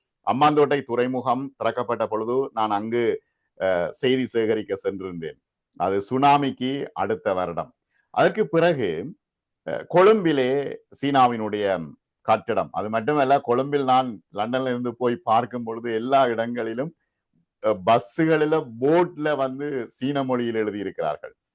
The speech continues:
அவை சீன ரெஸ்டாரண்ட்கள் அதிகமாக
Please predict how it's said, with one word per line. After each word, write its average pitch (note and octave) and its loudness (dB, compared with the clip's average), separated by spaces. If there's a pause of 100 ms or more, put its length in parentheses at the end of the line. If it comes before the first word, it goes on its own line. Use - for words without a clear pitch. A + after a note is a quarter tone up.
(260)
அவை A2+ 2
சீன C#3+ 0
ரெஸ்டாரண்ட்கள் A#2 -2
அதிகமாக G#2+ 0